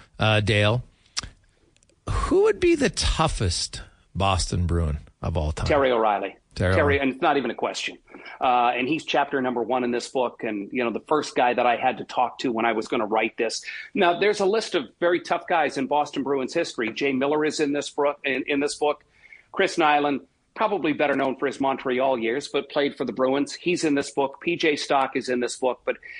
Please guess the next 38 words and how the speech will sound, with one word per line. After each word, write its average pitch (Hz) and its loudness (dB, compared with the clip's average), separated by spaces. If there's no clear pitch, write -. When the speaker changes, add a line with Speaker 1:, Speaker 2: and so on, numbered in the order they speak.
Speaker 2:
if - -6
you 220 0
said 196 0
to 170 2
me 156 2
today, 135 2
"Pick 190 -4
the 160 -2
guy 135 2
who's 127 -4
the - -10
toughest - -4
Bruin 131 2
who 180 0
ever 151 2
played 143 0
the 127 0
game," 127 0
I 139 4
think 151 -2
I 156 4
would 165 -2
say, 143 0
and 139 0
if - -6
you 208 0
asked 180 -2
most 160 -2
of 131 -6
the 123 -4
players, 143 -2
they 139 0
would 135 -4
say 127 -2
it 117 -2
was 117 -6
Terry 107 0
O'Reilly. 90 -2